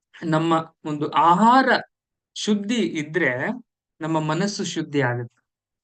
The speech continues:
ಮನಸ್ಸು ಶುದ್ಧಿ ಇದ್ರೆ ನಮ್ಮ ದೇಹ ಶುದ್ಧಿ ಆಗ್ಬಿಡುತ್ತೆ. ಹ್ಮ್.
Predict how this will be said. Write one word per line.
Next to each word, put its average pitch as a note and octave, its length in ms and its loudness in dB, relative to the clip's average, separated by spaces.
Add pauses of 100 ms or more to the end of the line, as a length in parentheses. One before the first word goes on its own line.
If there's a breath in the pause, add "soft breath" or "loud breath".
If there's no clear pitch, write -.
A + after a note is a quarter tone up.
(360 loud breath)
ಮನಸ್ಸು G#3 380 4
ಶುದ್ಧಿ G#3 380 4
ಇದ್ರೆ F#3 260 4
ನಮ್ಮ E3+ 280 0 (640)
ದೇಹ E3+ 260 4
ಶುದ್ಧಿ C#3+ 360 -4
ಆಗ್ಬಿಡುತ್ತೆ. B2 600 -6 (600)
ಹ್ಮ್. G#3+ 200 -4